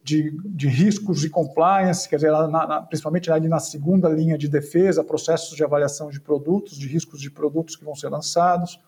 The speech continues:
é, e, e, e também, mais recentemente, trabalhando nos, nos contratos de gestão e, e na, na remuneração variável, principalmente dos, dos executivos. Um segundo bloco que é muito importante, que,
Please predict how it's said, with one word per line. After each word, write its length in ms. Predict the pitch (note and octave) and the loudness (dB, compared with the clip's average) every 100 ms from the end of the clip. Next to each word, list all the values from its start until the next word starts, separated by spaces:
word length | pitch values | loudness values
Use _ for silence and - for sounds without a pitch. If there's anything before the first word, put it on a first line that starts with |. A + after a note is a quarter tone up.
| - - - - _ - | -20 -20 -20 -20 _ -2
é, 300 | D3+ D#3 D#3 - - _ _ - | 2 2 2 -6 -20 _ _ -2
e, 1120 | E3 E3+ E3+ E3+ E3+ G3+ G#3 F#3 F3 E3 - | 2 4 4 4 2 0 0 2 2 2 0
e, 40 | E3+ | -2
e 40 | |
também, 580 | - D#3+ D#3+ E3+ F3 F3 _ - | 0 2 4 4 2 -2 _ -6
mais 280 | F3 D3 D#3+ | 0 2 2
recentemente, 560 | F#3 D3+ D3 D3+ E3 - | 0 -2 0 0 0 0
trabalhando 500 | D#3+ C#3+ D3+ D#3 D3+ | 2 4 4 2 2
nos, 480 | D3+ D3 D3 - | 2 2 -2 -8
nos 140 | F3 C#3 | -8 -4
contratos 520 | D#3 C#3+ D#3 C#3+ C#3+ | -4 0 2 2 -4
de 80 | C3+ | -4
gestão 760 | D3 C3 - E3 E3+ E3+ D#3 - | -2 -2 0 2 4 4 2 -2
e, 300 | D3+ - D3 | -6 -4 -4
e 40 | |
na, 280 | D3 C#3 C#3+ | 0 0 2
na 80 | D3 | 0
remuneração 600 | D3 C#3+ D3 C#3+ C#3+ C#3 | 0 0 0 0 0 2
variável, 720 | D3 C#3+ C3+ C#3 C#3+ C#3+ C#3+ _ | 2 4 4 4 2 -2 -4 _
principalmente 600 | D3 C#3 D3 C#3 C#3+ - | -8 -4 -4 -2 -4 -6
dos, 320 | C#3+ C#3+ C#3+ | -2 -2 -4
dos 260 | D3 D3 D3 | -4 -2 0
executivos. 840 | C#3 D3+ D3+ D3+ - G#2+ G#2+ - - - - - - | 0 0 -2 -10 -10 -10 -14 -20 -20 -20 -20 -8 0
Um 100 | F3 | 0
segundo 340 | - F3 F3+ | 4 4 4
bloco 400 | D#3+ F3 F3 E3+ | 4 4 2 -2
que 160 | - E3 | 2 2
é 80 | |
muito 240 | D#3+ F#3 F3+ | 4 4 2
importante, 540 | D3 D3 F3 G#3 G3+ | 0 0 4 2 2
que, 220 | - D#3 | -2 -4